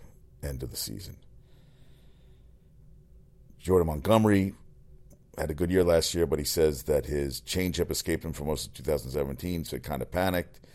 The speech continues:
Wasn't happy with the season. He goes, "If I hadn't had my curveball and be able to throw it for strikes and expand the zone with it, who knows what would have happened." Hey,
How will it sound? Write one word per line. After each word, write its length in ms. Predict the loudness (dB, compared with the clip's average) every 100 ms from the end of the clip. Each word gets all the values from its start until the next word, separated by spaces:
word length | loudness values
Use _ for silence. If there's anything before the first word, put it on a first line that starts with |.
| -20 -20 -20 -20 -20 -6
Wasn't 240 | 0 0 0
happy 240 | -4 -4
with 60 | -6
the 60 |
season. 340 | -4 -4 -4 -4
He 140 | -4
goes, 300 | -2 -2 -2
"If 220 | -8 0
I 100 | 4
hadn't 220 | 4 4 2
had 140 | 0
my 80 | 0
curveball 680 | 6 6 6 8 8 8
and 80 | 4
be 100 | 2
able 140 | 0 0
to 60 |
throw 260 | 0 2 2
it 60 |
for 140 | 0 -6
strikes 400 | 0 2 2 -2
and 100 | -8
expand 560 | -8 -6 -4 -4 -6 -12 -20 -20 -20 -12
the 100 | -4
zone 240 | 4 4 4
with 200 | 2 0
it, 160 | 0
who 120 | 0
knows 220 | 2 2 2
what 140 | 0
would 80 | 0
have 100 | 0
happened." 480 | 0 2 -2 -4 -10 -20 -20 -20 -20 -20 -6
Hey, 260 | 4 4